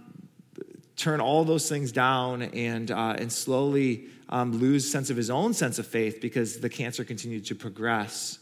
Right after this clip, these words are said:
as, as cancer often does. Um, and so I, I find the try harder, it's all, it's all your fault,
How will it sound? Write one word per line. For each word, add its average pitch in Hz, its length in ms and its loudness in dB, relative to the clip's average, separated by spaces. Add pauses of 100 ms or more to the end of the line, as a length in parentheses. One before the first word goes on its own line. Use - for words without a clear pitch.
(100)
as, - 180 -12
as - 160 -12
cancer - 320 -10
often 104 240 -10
does. 139 480 -6 (580)
Um, 107 200 -8
and 143 220 2
so 151 240 4
I, 143 320 6 (140)
I 131 180 6
find 190 400 2
the 196 60 6
try 170 340 4
harder, 165 400 6
it's - 120 2
all, 170 180 6
it's 147 340 0
all 185 220 6
your 180 240 6
fault, 107 420 -4